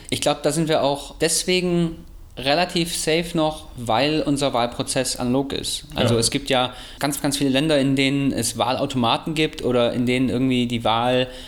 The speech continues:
Speaker 1: wenn schon wenigstens physisch gewählt, trotzdem werden die dann auch nur digital übertragen und dann vernichtet und so.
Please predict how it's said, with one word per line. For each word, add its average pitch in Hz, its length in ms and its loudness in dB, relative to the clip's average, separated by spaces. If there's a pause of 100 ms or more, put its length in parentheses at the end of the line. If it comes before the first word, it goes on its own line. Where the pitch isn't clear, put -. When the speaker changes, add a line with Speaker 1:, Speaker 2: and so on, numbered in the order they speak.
Speaker 1:
wenn 151 240 2
schon 147 400 0
wenigstens 143 520 0 (160)
physisch 170 580 0
gewählt, 165 400 2
trotzdem 156 380 0
werden 143 180 2
die 143 460 2
dann 147 280 2
auch 135 140 0
nur 143 380 2
digital 135 280 2
übertragen 156 420 2
und 156 60 -2
dann 139 80 -2
vernichtet 175 460 2
und 175 80 2
so. 180 240 0